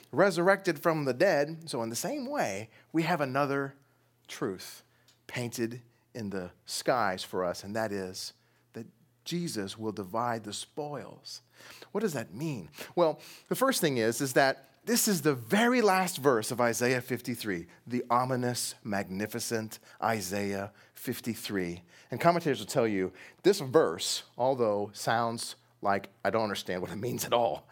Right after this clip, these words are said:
is there on purpose. It, this is the boom, the nail out of the park kind of a thing. This is it. And what's happening here is this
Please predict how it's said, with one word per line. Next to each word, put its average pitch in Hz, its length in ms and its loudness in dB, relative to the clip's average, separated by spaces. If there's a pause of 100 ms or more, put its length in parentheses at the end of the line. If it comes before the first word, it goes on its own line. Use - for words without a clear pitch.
(680)
is 135 180 0
there 151 200 4
on 95 140 -2
purpose. - 720 -6 (240)
It, - 240 -4
this 196 180 4
is 139 120 -4
the 104 100 -4 (360)
boom, 143 340 0
the 104 180 -2 (160)
nail 180 200 4
out 170 120 2
of 143 40 0
the 139 60 -4
park 131 400 0
kind 139 160 0
of 120 100 -2
a 123 40 -6
thing. 117 340 -6
This 156 160 -2
is 139 100 -2
it. 190 300 0 (1500)
And 156 80 -2
what's 190 140 2
happening 175 460 2
here 131 160 2
is 117 140 0
this 127 380 -2